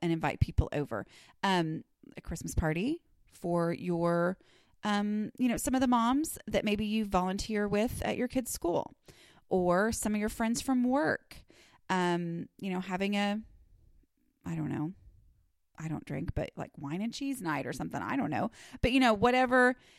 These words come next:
whatever it is that you guys have all kind of, "Wouldn't it be fun if we ever did this?" You know, put it on the calendar, because the holidays are a great time to be motivated to open up. Maybe it's a cookie swap among you and some other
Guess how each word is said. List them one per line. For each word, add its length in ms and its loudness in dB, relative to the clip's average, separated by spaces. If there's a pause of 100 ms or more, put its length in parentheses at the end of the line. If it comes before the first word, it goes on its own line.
(320)
whatever 600 4
it 160 0
is 400 2
that 400 6
you 160 2
guys 280 4
have 120 2
all 140 6
kind 180 -2
of, 140 -4
"Wouldn't 140 -2
it 40 -12
be 100 0
fun 220 -2
if 160 -4
we 100 0
ever 200 -2
did 220 -4
this?" 220 -4 (480)
You 100 -4
know, 100 2 (320)
put 100 6
it 60 -2
on 160 4
the 80 0
calendar, 560 -2
because 220 0
the 80 -2
holidays 420 0
are 100 4
a 60 -2
great 440 0
time 520 0 (400)
to 440 2
be 160 0
motivated 600 4
to 160 -6
open 160 -6
up. 100 0
Maybe 220 0
it's 140 -4
a 40 -2
cookie 320 -4
swap 480 -2 (880)
among 400 0 (280)
you 400 2
and 200 0
some 240 -4
other 520 2